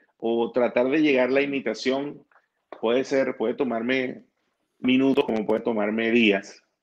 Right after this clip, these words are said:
o semanas. Todo depende de las veces que yo esté viendo ese personaje. Yo en Venezuela ya estábamos tan acostumbrados, bueno, a ver una cadena nacional y, bueno, ya tenía los gestos, ¿no? <laughs> Entonces era más fácil.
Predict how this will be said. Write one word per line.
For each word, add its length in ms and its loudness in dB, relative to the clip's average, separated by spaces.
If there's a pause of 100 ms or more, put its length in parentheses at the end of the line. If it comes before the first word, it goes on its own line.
o 140 -4
semanas. 480 -6 (920)
Todo 240 8
depende 500 4
de 260 6
las 160 2
veces 260 -2
que 100 -2
yo 80 -2
esté 140 -2
viendo 240 -2
ese 140 -4
personaje. 580 -4 (500)
Yo 360 6
en 80 4
Venezuela 680 4
ya 120 4
estábamos 380 2
tan 140 4
acostumbrados, 800 2 (360)
bueno, 320 -2
a 60 4
ver 200 4
una 220 2
cadena 360 2
nacional 600 2
y, 340 2
bueno, 240 2
ya 380 0
tenía 280 0
los 140 6
gestos, 360 4
¿no? 180 -6 (220)
<laughs> 1300 -4
Entonces 560 -2
era 220 2
más 220 -2
fácil. 500 0